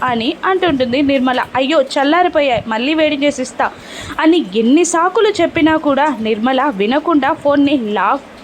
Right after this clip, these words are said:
పాలని లాక్కొని వెళ్తూ ఉంటుంది నిర్మల. "అమ్మో, అది చాలా పవర్ఫుల్ అని చిత్రగుప్తుల వారు చెప్పారు, ఇప్పుడు మావయ్య తాగకుండా ఆపకపోతే అమ్మో, ఈరోజు పరిస్థితి ఏంటో"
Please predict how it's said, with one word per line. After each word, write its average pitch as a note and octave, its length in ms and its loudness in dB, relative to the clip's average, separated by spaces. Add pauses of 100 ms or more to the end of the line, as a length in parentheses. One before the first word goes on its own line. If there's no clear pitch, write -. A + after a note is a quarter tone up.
(540)
పాలని E4+ 520 2 (100)
లాక్కొని C#4+ 680 2 (220)
వెళ్తూ A#3+ 400 2
ఉంటుంది C4 500 0 (500)
నిర్మల. C#4 340 4 (140)
"అమ్మో, A#3+ 320 4 (260)
అది C4 160 2
చాలా C4 300 0
పవర్ఫుల్ C4+ 560 2
అని C4+ 160 2
చిత్రగుప్తుల C#4 680 0
వారు B3+ 200 2
చెప్పారు, D4 520 0 (280)
ఇప్పుడు D4 440 0
మావయ్య B3+ 440 2
తాగకుండా C4+ 580 0
ఆపకపోతే D4 1500 0 (420)
అమ్మో, C#4+ 340 4 (120)
ఈరోజు D4 360 2
పరిస్థితి D4 500 0
ఏంటో" C#4 260 2